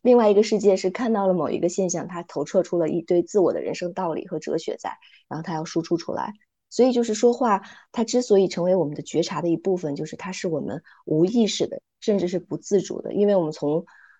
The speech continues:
开始学说话 <laughs> 的时候，我们掌握了一项技能，那这项技能成为，为我们所用的时候，我们掌握了一门语言，掌握了更多门语言的时候，我们就想在这个里边去获得自我价值感，就是通过交互。对，所以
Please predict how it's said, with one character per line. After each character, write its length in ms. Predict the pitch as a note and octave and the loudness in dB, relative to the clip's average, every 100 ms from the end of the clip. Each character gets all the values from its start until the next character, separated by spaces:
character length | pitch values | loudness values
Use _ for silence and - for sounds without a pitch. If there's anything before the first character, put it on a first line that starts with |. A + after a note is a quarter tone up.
| _ _ | _ _
开 160 | - A3 | -2 -2
始 160 | G#3+ | 0
学 220 | E3 - C#3+ | -2 -2 -2
说 220 | - E3 | 0 -2
话 200 | - D3 - E3 - _ | 0 0 0 -6 -14 _
<laughs> 420 | D#4 F4+ - - | -12 -12 -12 -4
的 140 | - F3 | 2 2
时 240 | - C3 | 2 -4
候， 200 | D#3+ - | -2 -2
我 100 | - | -2
们 100 | D#3 | -4
掌 220 | F3+ D#3 E3+ | -2 0 2
握 100 | F3 | 4
了 60 | |
一 60 | E3+ | 2
项 180 | F3 F3 | 0 -8
技 220 | - A3 | -2 0
能， 200 | F3 - - _ | 0 -6 -14 _
那 80 | - | -6
这 120 | F#3 | -2
项 180 | G#3+ G3 | 0 0
技 160 | G#3 A3+ | 2 2
能 180 | F3 F3 | 4 0
成 200 | F3+ E3+ | 0 0
为， 100 | D#3+ | 4
为 140 | E3 | 6
我 100 | F#3 | 6
们 100 | F#3+ | 2
所 220 | G#3 - | 0 0
用 140 | F3+ F3 | 2 2
的 100 | D#3 | -2
时 160 | - | -6
候， 120 | D#3 | -8
我 40 | D#3 | -8
们 60 | |
掌 200 | E3+ C3+ | -6 -6
握 120 | D#3+ F3 | -2 0
了 80 | |
一 60 | E3+ | 2
门 180 | E3 F3+ | 0 0
语 80 | E3 | -2
言， 300 | D2+ G#1+ - | -4 -6 -6
掌 180 | F3 D#3+ | -4 2
握 80 | |
了 80 | F#3 | 2
更 180 | G3 A3 | 4 6
多 140 | A3+ | 8
门 240 | A#3 F#3+ F#3 | 6 6 2
语 60 | |
言 180 | D#3 - | 0 -2
的 80 | C#3 | -4
时 160 | - - | -8 -8
候， 220 | D3 - _ _ | -8 -10 _ _
我 100 | D3 | 0
们 160 | C#3 E3 | 0 0
就 120 | G3+ | -2
想 200 | G3 C#3+ | -4 -6
在 160 | D#3+ D3 | -4 -4
这 140 | E3 | -4
个 80 | A#2 | -4
里 100 | E2 | -4
边 160 | A#2 | -4
去 140 | C3+ E3 | -6 -8
获 180 | - D3+ | -4 -2
得 140 | F2+ | -4
自 160 | - A#2+ | -4 -4
我 100 | F2+ | -4
价 160 | - | -8
值 180 | - - | -12 -12
感， 160 | - - | -14 -8
就 120 | C4 | -8
是 60 | G#3+ | -6
通 160 | F#3 | -4
过 100 | E3 | -4
交 260 | D#3 D#3+ E3 | -4 -8 -8
互。 240 | - E3 - _ _ _ | -6 -6 -6 _ _ _
对， 220 | D3+ B2+ | -2 0
所 120 | F#3+ | 2
以 260 | B3+ B3 G#3+ | 4 4 0